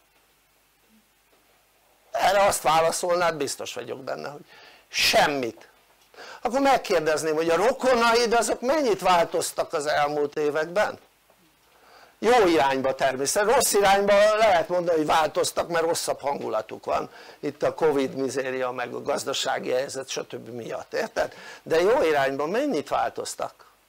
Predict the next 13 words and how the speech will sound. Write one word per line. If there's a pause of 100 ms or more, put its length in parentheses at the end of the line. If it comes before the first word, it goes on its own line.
(120)
Azt
mondanád,
hogy
semmit. (540)
Ugyanez, (100)
barátaid
mennyit
változtak
az
elmúlt
évek
során? (2750)
Hm?